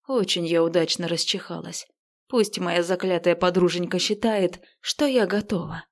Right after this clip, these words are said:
испеклась. Надо ее уверенность закрепить. «Жанночка,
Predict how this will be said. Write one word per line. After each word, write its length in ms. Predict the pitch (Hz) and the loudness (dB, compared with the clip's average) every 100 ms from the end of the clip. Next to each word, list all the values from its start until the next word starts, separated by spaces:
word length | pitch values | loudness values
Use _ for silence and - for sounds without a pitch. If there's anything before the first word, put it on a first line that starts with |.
| _ | _
испеклась. 760 | 233 - - 233 190 - - - _ _ _ _ _ | -4 -2 0 0 0 -4 -8 -14 _ _ _ _ _
Надо 340 | 240 226 180 170 | -4 -2 2 2
ее 300 | 175 180 180 | 4 4 2
уверенность 720 | 185 196 160 143 - - 180 | 2 0 2 -2 -4 -8 -4
закрепить. 680 | 165 165 165 156 147 - _ _ _ _ _ _ _ _ _ _ _ _ | -4 -4 -6 -6 -10 -12 _ _ _ _ _ _ _ _ _ _ _ _
«Жанночка, 720 | 220 214 170 151 - - - | -10 -6 -6 -6 -8 -8 -10